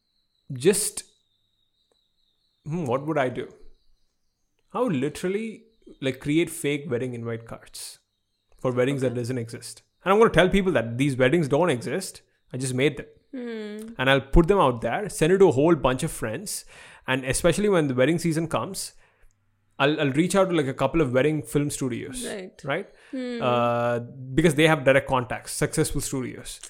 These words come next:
Speaker 1: right? You just need a s-, you just need to either find the contact or find the person who knows the contact.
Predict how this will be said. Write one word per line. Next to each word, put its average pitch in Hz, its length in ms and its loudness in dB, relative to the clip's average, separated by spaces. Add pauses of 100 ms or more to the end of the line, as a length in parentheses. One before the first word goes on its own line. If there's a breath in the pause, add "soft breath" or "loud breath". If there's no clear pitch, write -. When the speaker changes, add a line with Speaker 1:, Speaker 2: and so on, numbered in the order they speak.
(240 loud breath)
Speaker 1:
right? 196 120 2
You 175 60 0
just 214 220 -2
need 220 180 0
a 220 40 0
s-, - 160 -4
you 156 540 -6
just 233 280 -6
need 208 120 2
to 190 60 6
either 180 200 4
find 151 300 2
the 196 80 2
contact 127 560 -2
or 143 140 2
find 165 380 2
the 185 60 2
person 180 420 4
who 151 120 2
knows 147 280 2
the 147 80 -2
contact. 123 580 -8